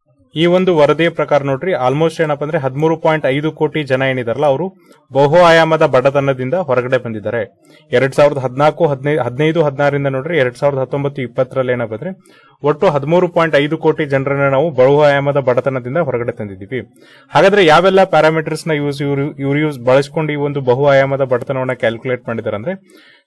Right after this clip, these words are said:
so ನೋಡ್ರಿ, ಅದಕ್ಕೋಸ್ಕರ ಇವ್ರು ಕೆಲವೊಂದಿಷ್ಟು parameters ನ ಯೂಸ್ ಮಾಡಿದ್ದಾರೆ. ಯಾವೆಲ್ಲ parameters ನ ಯೂಸ್ ಮಾಡಿದ್ದಾರೆ ಅಂದ್ರೆ, especially ನೋಡ್ರಿ, ವಿಶ್ವಸಂಸ್ಥೆ ಅಥವಾ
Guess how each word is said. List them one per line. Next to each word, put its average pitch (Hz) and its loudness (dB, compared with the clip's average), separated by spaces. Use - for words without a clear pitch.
so - -2
ನೋಡ್ರಿ, 185 4
ಅದಕ್ಕೋಸ್ಕರ 180 0
ಇವ್ರು 170 0
ಕೆಲವೊಂದಿಷ್ಟು 151 -2
parameters 147 0
ನ - -2
ಯೂಸ್ 135 -4
ಮಾಡಿದ್ದಾರೆ. 135 -6
ಯಾವೆಲ್ಲ 170 6
parameters 160 2
ನ 165 -4
ಯೂಸ್ 143 -2
ಮಾಡಿದ್ದಾರೆ 131 0
ಅಂದ್ರೆ, 180 -2
especially 175 -4
ನೋಡ್ರಿ, 170 0
ವಿಶ್ವಸಂಸ್ಥೆ 147 0
ಅಥವಾ 147 -4